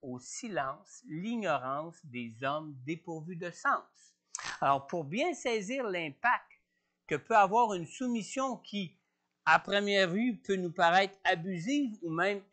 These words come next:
insensée ou même à, à, en limite, même risquée de nous y soumettre, nous devons,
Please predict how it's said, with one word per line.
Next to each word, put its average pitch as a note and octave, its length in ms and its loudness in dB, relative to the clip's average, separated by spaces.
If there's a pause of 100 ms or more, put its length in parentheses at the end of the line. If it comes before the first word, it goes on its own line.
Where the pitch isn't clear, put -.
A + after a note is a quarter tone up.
(120)
insensée G#3 760 -2
ou G3 120 -4
même A#3 400 0
à, F3 140 4
à, F3+ 300 0
en F3 260 2
limite, F#3+ 560 -2
même G3+ 420 -4
risquée A#3+ 720 -4
de F3 140 -4
nous D3+ 200 -4
y D3 220 -10
soumettre, E3+ 480 -6 (720)
nous D3+ 240 -4
devons, G3+ 600 0